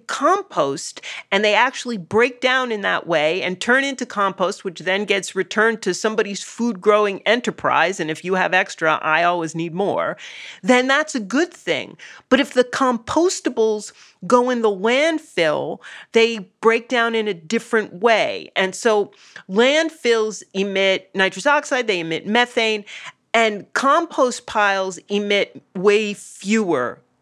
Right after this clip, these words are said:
greenhouse gases. And it's mostly, it's, it's more C O two, which is less dangerous than nitrous oxide and methane. Um, but those microbes, uh,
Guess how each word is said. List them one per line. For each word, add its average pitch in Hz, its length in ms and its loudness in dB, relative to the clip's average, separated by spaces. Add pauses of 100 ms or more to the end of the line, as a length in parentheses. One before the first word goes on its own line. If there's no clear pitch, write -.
(140)
greenhouse 220 400 0
gases. - 560 -2
And 190 160 0
it's 190 160 -4
mostly, 202 760 0
it's, 175 240 -2 (120)
it's 185 160 -2
more 202 220 2
C 202 240 -2
O 196 60 2
two, 226 280 -6
which 180 260 -2
is 160 300 -6
less 180 480 0 (140)
dangerous 170 580 -2
than 160 280 0
nitrous 165 300 -2
oxide 165 560 0
and 160 160 -4
methane. 160 500 -2 (840)
Um, 165 260 4 (400)
but 262 340 2
those 214 280 0
microbes, 202 840 -2 (480)
uh, 175 300 4